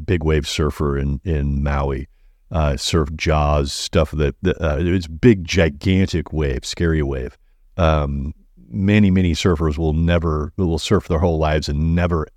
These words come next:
ever surf in waves as big as what Jaws brings. And Laird Hamilton has been out there for,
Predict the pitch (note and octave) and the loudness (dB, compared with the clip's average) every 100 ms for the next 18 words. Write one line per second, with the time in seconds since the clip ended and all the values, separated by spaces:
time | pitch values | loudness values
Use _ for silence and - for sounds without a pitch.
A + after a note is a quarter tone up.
0 | - F#2 F2+ D2+ C2+ - D#2+ C#2 - - | -2 0 0 -2 -6 -2 0 -2 -6 -18
1 | _ _ - E2+ E2 D#2 D#2+ D#2+ C#2 D2+ | _ _ -4 0 2 2 2 2 0 -4
2 | D2 E2 D2 C#2+ - D2+ C#2+ - - D#2+ | 0 0 0 -2 -2 -2 -2 -6 -6 -2
3 | D2 D2 C#2+ - D#2+ B1+ - - - _ | 0 0 -2 -4 -4 -4 -10 -16 -20 _
4 | _ _ - F#2+ E2 F2 A2 A2 A2 F#2+ | _ _ -6 -2 0 4 4 6 4 2
5 | - F2 D#2+ D2 E2+ D#2+ D#2 D#2+ D2 - | 2 0 0 0 0 0 0 -2 -2 -2
6 | D#2 C#2+ | -4 -2